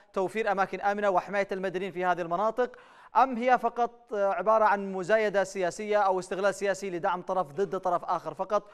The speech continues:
ولا يعني وليس القيمة للإنسان فعلًا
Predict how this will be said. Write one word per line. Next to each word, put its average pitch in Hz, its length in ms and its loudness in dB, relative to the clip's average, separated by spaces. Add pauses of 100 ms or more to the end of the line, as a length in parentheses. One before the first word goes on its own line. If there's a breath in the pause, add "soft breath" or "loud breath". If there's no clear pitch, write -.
(220 loud breath)
ولا 214 480 4 (180)
يعني 190 540 -4
وليس 214 340 0
القيمة 220 540 0
للإنسان 190 540 -2
فعلًا 190 440 -2